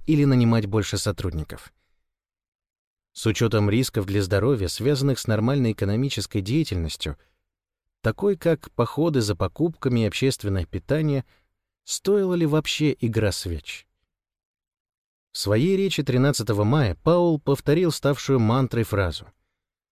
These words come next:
«Ф Р С имеет полномочия выдавать займы, а не тратить средства».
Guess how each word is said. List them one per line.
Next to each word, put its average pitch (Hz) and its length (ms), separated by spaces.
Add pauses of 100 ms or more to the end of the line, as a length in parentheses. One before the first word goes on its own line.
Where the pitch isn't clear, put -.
(320)
«Ф - 80
Р 104 340
С - 120
имеет 120 280
полномочия 107 600
выдавать 104 420
займы, 117 460 (280)
а 151 120
не 160 240
тратить 131 420
средства». - 540